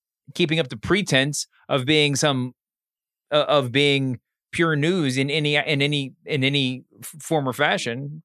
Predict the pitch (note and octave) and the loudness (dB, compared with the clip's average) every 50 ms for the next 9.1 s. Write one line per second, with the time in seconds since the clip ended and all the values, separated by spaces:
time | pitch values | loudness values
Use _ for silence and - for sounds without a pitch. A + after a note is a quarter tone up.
0 | _ _ D3 C#3+ - D#3+ D3+ E3 F#3 F#3+ F3+ D#3 E3 D3 D#3 D3 C#3+ C#3+ C#3 C3+ | _ _ -6 -4 -2 0 2 2 2 2 2 2 2 0 2 2 2 2 0 -2
1 | B2 - D3 D3 F3+ F#3+ D3 D3 D3 D3 C#3 B2 A#2+ B2+ _ - - E3 D#3+ D#3 | -4 -2 0 2 2 2 2 0 0 -2 -4 -4 -6 -10 _ -4 -2 -2 0 0
2 | D3+ D#3+ E3 D#3 C3 C#3 C#3 D3+ D3 - D3+ C#3 D3 C#3+ D3+ C#3+ C3 C3 C#3+ D3 | 0 0 0 2 2 2 2 2 0 0 -2 -2 -2 0 -2 -2 0 2 2 2
3 | - - D#3 C#3 C#3 C#3+ - - C#3+ C3+ C3+ C3 - - B2+ B2+ A#2+ - G#3+ C4 | 2 0 0 0 0 -2 -2 -2 0 0 0 0 0 -2 -4 -4 -2 0 0 0
4 | D4 G#3 - D2 - - _ _ _ _ _ _ _ _ _ _ _ _ _ _ | 0 0 -2 -4 -6 -10 _ _ _ _ _ _ _ _ _ _ _ _ _ _
5 | _ - A#2+ D3+ G3+ A#3+ C4+ C#4 C4 - _ _ _ _ _ _ _ _ _ _ | _ 0 0 2 2 0 -2 -4 -8 -14 _ _ _ _ _ _ _ _ _ _
6 | - C#3+ D3 D3+ D3+ D#3 D3 - E3 D#3+ - - D#3 D3 F3 F3 - - _ _ | 0 2 2 2 2 2 0 0 0 -2 0 0 0 0 0 -2 -4 -8 _ _
7 | _ _ _ - D3+ D3+ C#3+ C3+ A2+ - _ _ _ _ _ _ _ _ _ - | _ _ _ -4 -2 0 0 0 -2 -8 _ _ _ _ _ _ _ _ _ -14
8 | A2+ - A#2+ - _ - - - - C3 A#2+ - - - - - D#3 D3 A2+ - | -12 -12 -12 -16 _ -20 -16 -12 -12 -12 -12 -12 -16 -16 -8 -6 -6 -6 -6 -8
9 | - - | -12 -14